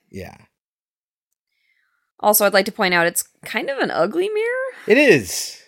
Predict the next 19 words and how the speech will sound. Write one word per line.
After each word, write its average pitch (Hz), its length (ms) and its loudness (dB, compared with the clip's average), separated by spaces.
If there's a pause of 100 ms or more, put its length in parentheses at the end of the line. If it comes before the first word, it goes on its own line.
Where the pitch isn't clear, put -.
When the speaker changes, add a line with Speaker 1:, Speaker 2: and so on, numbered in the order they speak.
(760)
Speaker 1:
It's - 80 -8
not 240 140 2
even 202 260 2
cool 185 400 2
looking 156 300 2
in 117 120 0
a 107 80 0
sinister, 139 500 -2
evil 127 420 -2
way. 165 360 2
Speaker 2:
Yeah. 220 600 2 (120)
Speaker 1:
It's - 160 -20
kind 156 180 -2
of 87 80 -4
ugly. 80 420 -8 (320)
Speaker 2:
Yeah, 160 360 2
it's, - 400 -2
it's - 280 2
a 208 400 0